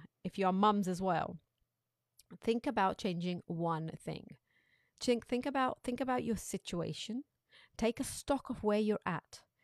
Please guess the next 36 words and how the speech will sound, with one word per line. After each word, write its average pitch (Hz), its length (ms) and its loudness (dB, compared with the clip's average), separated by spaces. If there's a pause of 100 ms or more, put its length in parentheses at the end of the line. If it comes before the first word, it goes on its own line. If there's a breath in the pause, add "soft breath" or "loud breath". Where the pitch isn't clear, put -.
(420 soft breath)
What 240 240 0
spare 349 260 -2
time 240 280 0
do 214 100 -2
you 208 80 0
actually 185 340 -4
have? 151 360 -6 (580 loud breath)
How 240 120 4
much 277 160 2
time 247 160 2
are 247 40 0
you 233 100 -2
dedicating 190 560 0
to - 140 -8
your 165 100 -2
work? 156 480 -4 (720 soft breath)
Are 226 160 8
you 254 160 4
actually 220 300 0
working, 180 580 0
or 180 240 2
are 180 140 4
you, 175 500 -2
you - 200 -10
know, 165 140 -4 (220)
sh-, - 180 -10
could - 180 -6
you 190 60 -8
come 165 220 -4
out 180 200 0
of - 80 -8
it - 100 -4
earlier? 175 320 2
Are 175 80 0
you 170 120 -4
having 175 320 -4